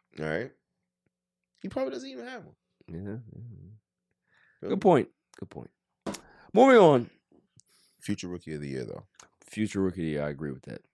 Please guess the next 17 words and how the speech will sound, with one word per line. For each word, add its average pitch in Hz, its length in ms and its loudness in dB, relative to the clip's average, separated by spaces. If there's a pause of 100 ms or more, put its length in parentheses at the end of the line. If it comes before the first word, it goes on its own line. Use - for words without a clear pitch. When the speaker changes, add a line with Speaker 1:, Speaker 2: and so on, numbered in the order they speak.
(1200)
Speaker 2:
Memphis 131 540 0
Grizzlies 98 600 0
are 85 140 -2
in 80 80 -6
trouble, 76 560 -8
and 80 200 -8
here's 92 360 -2
Speaker 1:
Mm. 90 40 -12
Speaker 2:
why. 64 340 -8 (1300)
Ja 95 260 0
Morant 90 380 -2
is - 80 -12
to 64 80 -20
blame. - 260 -20 (1900)
And 92 160 -4
it's 92 160 -4
not 139 320 2